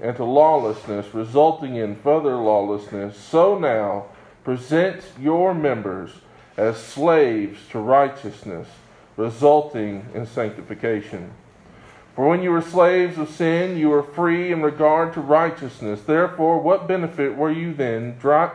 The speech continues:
deriving from the things of which you are now ashamed?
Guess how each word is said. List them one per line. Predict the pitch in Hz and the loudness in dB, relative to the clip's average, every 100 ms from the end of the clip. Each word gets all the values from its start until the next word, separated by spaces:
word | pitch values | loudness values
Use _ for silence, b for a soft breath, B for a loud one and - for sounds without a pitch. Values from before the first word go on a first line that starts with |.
| 123 | -4
deriving | 131 139 170 180 180 175 170 | 2 4 4 0 -2 -6 -4
from | 170 139 | -4 -4
the | 117 | -8
things | - 156 175 180 185 165 | -2 0 0 -4 -6 -6
of | 131 127 143 | -6 -6 -2
which | 170 170 - 123 | -2 -2 -10 -6
you | 120 | 0
are | 120 123 | 0 2
now | 127 143 143 143 101 | 0 2 2 0 -4
ashamed? | 117 - 135 117 104 - | -8 -4 -4 -4 -8 -14